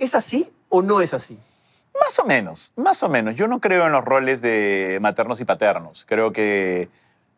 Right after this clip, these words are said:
Speaker 2: si un bebé recién nacido está, yo siempre lo digo, ¿no? En una carretera y una persona, un, una persona, no definamos si es un hombre o una mujer, lo recoge, lo cuida, lo quiere, lo ama,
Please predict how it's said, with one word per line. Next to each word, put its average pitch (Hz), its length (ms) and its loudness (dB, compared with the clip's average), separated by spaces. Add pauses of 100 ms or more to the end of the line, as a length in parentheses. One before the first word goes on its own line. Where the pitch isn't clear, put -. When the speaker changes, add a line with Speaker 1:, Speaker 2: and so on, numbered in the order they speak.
(680)
Speaker 2:
si 131 240 -2
un 135 180 0
bebé 127 260 4
recién 104 300 -4
nacido 117 500 0
está, 107 680 4 (200)
yo 101 200 -8
siempre 104 200 -6
lo 104 80 0
digo, 92 200 0
¿no? 104 160 -2
En 107 60 -2
una 113 140 -2
carretera 92 540 0
y 120 80 -2
una 123 140 0
persona, 107 560 -2
un, 120 320 -4
una 135 180 0
persona, 101 760 -2
no 113 120 0
definamos 107 580 -2
si 113 120 -4
es 107 140 -4
un 110 160 -2
hombre 110 260 0
o - 20 0
una 104 120 -2
mujer, 101 340 -2 (320)
lo 117 120 2
recoge, 123 340 -2
lo 110 120 0
cuida, 120 220 0
lo 104 120 -2
quiere, 117 240 -2
lo 107 200 4
ama, 113 280 2